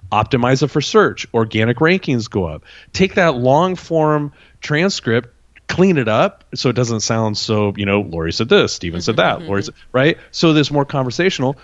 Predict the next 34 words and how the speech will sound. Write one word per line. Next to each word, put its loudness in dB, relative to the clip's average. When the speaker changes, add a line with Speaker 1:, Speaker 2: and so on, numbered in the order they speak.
Speaker 1:
Make 0
that 4
a 4
long-form 2
article, -2
article 2
on 0
LinkedIn. -2
Speaker 2:
Well, 4
a-, -6
and -4
one -4
of -6
the, -6
the -12
points -10
that -10
you -12
brought -6
up -10
very -6
early -8
on -4
regarding -8
content -10
is -10
ebooks, -8
and -6
you -4
are 0
a -6
master -6
at -10
them. -14